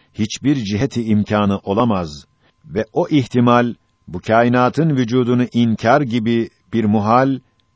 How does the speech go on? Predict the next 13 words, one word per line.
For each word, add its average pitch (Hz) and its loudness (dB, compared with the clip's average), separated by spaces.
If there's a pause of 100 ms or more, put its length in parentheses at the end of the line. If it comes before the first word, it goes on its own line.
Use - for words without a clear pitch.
belki 98 -4
bir 98 -4
hezeyan 95 -2
olur. 82 -6 (1080)
Elhasıl, 110 0 (960)
imanın 135 4
beş 139 0
rüknü 117 0
bütün 139 0
delilleriyle 120 2
haşrü 120 -2
neşrin 120 -2
vukuuna 110 0